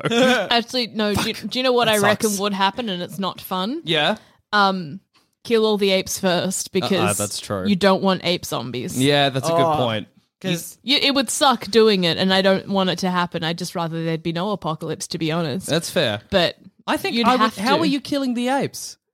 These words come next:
Speaker 1: Gun.
Speaker 2: Yeah, what
Speaker 1: Gun.
Speaker 2: what gun does zoo have? Zoo doesn't have gun. Wait, does
Speaker 1: Trank
Speaker 2: zoo have gun?
Speaker 1: gun.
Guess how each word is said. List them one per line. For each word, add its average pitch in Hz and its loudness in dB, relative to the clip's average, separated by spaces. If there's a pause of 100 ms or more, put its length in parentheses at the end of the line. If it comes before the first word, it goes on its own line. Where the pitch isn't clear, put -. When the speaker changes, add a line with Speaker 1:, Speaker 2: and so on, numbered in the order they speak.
(160)
Speaker 1:
Gun. 254 -2
Speaker 2:
Yeah, 254 0
what 277 2
Speaker 1:
Gun. 392 6
Speaker 2:
what - 2
gun 302 2
does 285 2
zoo 285 2
have? 143 0
Zoo 311 -2
doesn't 214 -2
have 110 -4
gun. 185 0
Wait, 110 -4
does 113 -4
Speaker 1:
Trank 349 4
Speaker 2:
zoo 392 2
have 208 -2
gun? 214 2 (220)
Speaker 1:
gun. 262 -2